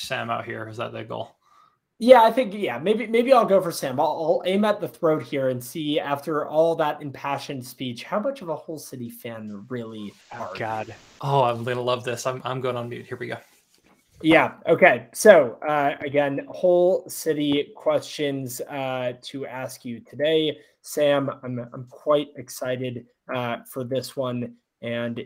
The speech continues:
Speaker 2: yeah, we can go right into it. Um,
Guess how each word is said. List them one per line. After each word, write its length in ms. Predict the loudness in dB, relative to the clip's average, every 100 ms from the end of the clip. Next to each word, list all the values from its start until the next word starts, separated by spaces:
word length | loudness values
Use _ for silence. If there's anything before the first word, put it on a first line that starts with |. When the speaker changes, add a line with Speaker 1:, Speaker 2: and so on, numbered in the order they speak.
| -10
Speaker 2:
yeah, 320 | -4 -4 -4
we 120 | -8
can 280 | -10 -10 -10 -12 _ -8
go 420 | -4 -4 -6 -10 _
right 380 | -10 -6 -6 -6
into 360 | -8 -6 -4 -2
it. 180 | -2 -8 _ _ _ 0
Um, 540 | 4 6 4 0 -6